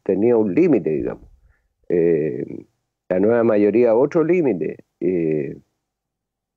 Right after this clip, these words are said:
la derecha nunca ha conseguido, eh, de-, efectivamente tomar iniciativas y generar proyectos que sean capaces de involucrar al conjunto de los sectores. Pero podríamos decirlo que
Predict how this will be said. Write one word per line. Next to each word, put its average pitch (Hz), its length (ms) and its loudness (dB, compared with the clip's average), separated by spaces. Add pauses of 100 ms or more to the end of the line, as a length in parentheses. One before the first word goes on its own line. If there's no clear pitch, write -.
(260)
la 98 180 -2
derecha 123 520 0
nunca 143 540 -4
ha 110 160 -2
conseguido, 117 760 0 (520)
eh, 80 340 -4 (200)
de-, - 300 -8
efectivamente 120 1040 0 (1300)
tomar 120 300 0
iniciativas 139 760 2
y 110 100 2
generar 107 420 -2
proyectos 135 640 -2
que 113 120 -8
sean 117 240 -4
capaces 113 400 -4
de 117 80 0
involucrar 104 640 -2
al 101 140 -4
conjunto 170 560 -2
de 139 80 2
los 139 120 -2
sectores. - 480 -6 (580)
Pero 123 220 0
podríamos 180 520 2
decirlo 170 540 0
que 156 460 0